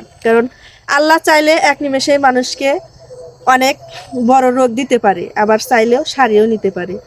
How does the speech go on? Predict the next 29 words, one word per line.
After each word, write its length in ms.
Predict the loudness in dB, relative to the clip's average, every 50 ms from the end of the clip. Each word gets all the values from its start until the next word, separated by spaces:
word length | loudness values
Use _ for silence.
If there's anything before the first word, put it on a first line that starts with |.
| -20 -20 -20 -20 -6 0
তো 60 | 2 4 4 4 2
আপনার 260 | 0 0 0 2 2 2 2
বড় 120 | 2 2 2 2 2
ধরনের 320 | 2 0 2 0 0 0 2 2 2
রোগ 140 | 2 2 0 0 2
হয়েছে 280 | 2 2 2 2 -2 -2 0
বলেই 240 | 0 2 2 2 0 -2 -2 -4 -4
আপনি 160 | -2 0 0 0 2 2 4
বলেছেন 380 | 4 4 2 2 2 2 0 0 -2 -2
এবং 140 | -2 0 0 2 2
মেডিকেল 360 | 2 2 2 2 0 0 0 2 2
করেছেন, 380 | 2 2 2 0 2 0 0 0 -4 -10 _ -20 -20 -20 _ _
তো 60 | 0 0 2 4 2
এতেই 200 | 2 2 2 2 2
আমরা 140 | 2 0 0 0 -2
বিশ্বাস 300 | -4 -2 -2 -2 -2 -2 0 0
করি 160 | 0 0 2 0 2
আর 80 | 2 2 2 2
আপনাকে 280 | 0 -2 0 0 0 0 0
আমরা 160 | 0 0 -2 -2 -2
খুবই 220 | -4 -4 -2 -2 -2 -2
বিশ্বাস 340 | -2 -4 -2 -2 -2 -2 -2 -6 -6
করি। 200 | -6 -6 -6 -8 -12 -14 _ _ _ _ _ _ _ _ _ _ _ _ _ _ _ 0
তো 40 | 0 0 0
রিপোর্টের 320 | 0 -2 0 0 0 2 2 2
মাধ্যমে 320 | 0 2 0 0 2 2 0 0
আপনি 120 | 0 -2 0 0
যেটা 180 | 0 0 0 0 2 2
বললেন 260 | 2 4 4 2